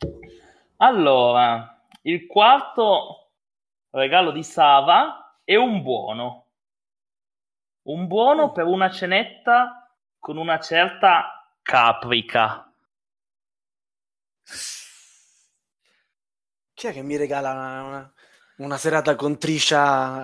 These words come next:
Speaker 2: Elfer? Caspita. Allora, a me mancano Gen Zero perché l'ho toppato, Elianto,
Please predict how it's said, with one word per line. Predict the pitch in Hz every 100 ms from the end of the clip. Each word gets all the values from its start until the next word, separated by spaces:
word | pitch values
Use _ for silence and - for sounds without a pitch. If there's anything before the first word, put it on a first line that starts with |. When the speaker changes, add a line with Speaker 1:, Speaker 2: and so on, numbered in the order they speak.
| 147
Speaker 2:
Elfer? | 139 120 - 120 117 - _ _ _ _ _ _ _ _ _ _ _ _ -
Caspita. | 208 139 - - 123 127 117 - _ - - -
Allora, | 170 190 185
a |
me | 226
mancano | 247 185 147 135 139 131 131 -
Gen | 135 185 202
Zero | 180 247 277
perché | 190 185 170
l'ho | 156 151
toppato, | 151 - 131 110 104 113 113 113 _ _ _ _ _ _ _
Elianto, | 151 160 170 156 139 147 - 269 311 -